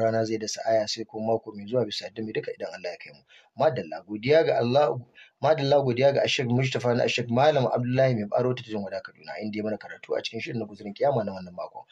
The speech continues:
Godiya ga dukkanin ku masu sauraro da kuma yan uwa abokan aikin da a kullum kan aga za su taimaka domin ganin fa shirin ya tabbata ya zo muku.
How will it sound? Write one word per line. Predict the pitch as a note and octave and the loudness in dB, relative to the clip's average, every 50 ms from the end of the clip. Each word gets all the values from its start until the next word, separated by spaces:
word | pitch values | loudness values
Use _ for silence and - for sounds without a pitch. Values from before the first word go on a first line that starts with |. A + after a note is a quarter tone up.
| - - - _ _ _ | -20 -20 -20 _ _ _
Godiya | G2 F#2+ A#2 A#2 | -6 -2 -2 0
ga | A2 A2+ | 0 -2
dukkanin | G2+ - C#3 C#3 C#3 - A#2+ A2+ A2+ A2 G#2+ | -4 -6 -6 -6 -4 -4 -2 -2 -2 -4 -4
ku | - B2+ | -2 -2
masu | A#2 A2+ A2+ A2 - - | 0 2 0 0 -2 -4
sauraro | G#2+ G#2 A2 A#2 A2+ | -4 -2 0 0 0
da | A2 G#2 | -2 -4
kuma | - A2+ A#2+ - | -8 -6 -4 -2
yan | B2 B2 C3+ D3 | 0 0 0 2
uwa | C#3 C3+ C#3 A2+ | 2 2 2 2
abokan | A2 G#2+ - - G#2+ A2+ A2 | 0 -2 -6 -6 -4 -4 -2
aikin | - C3+ C3 - A#2 G2 | -2 -2 -2 -2 -2 -2
da | - | -2
a | - | -4
kullum | - - F3 F#3 F#3 E3+ - - - - - - - | -2 0 2 4 4 2 2 -2 -8 -20 -14 -2 2
kan | C#3 C#3 - | 4 6 6
aga | - F3 F3 E3 D#3 | 8 6 6 6 6
za | D#3 D#3+ D3+ | 6 6 4
su | C3 | 4
taimaka | - D3+ C#3 C#3 C3+ C#3 C3+ C3 | 2 2 4 4 4 4 4 4
domin | B2 B2 C3 D#3 E3 E3+ | 4 4 2 2 4 4
ganin | F#3 F3 F3+ F3 | 4 2 2 2
fa | - F3+ | 2 2
shirin | F3 G3 F3 F3 D#3 | 2 2 2 4 6
ya | D3+ D#3 E3+ F3+ F3 F3+ | 6 8 8 8 6 4
tabbata | - D3+ C3+ C#3 C#3 - - A#2 | 2 2 4 4 2 4 4 4
ya | A2 A2 G#2+ | 4 4 4
zo | A2 A2 | 2 2
muku. | A#2 A2+ - - E3 - | 0 0 -2 -4 -12 -16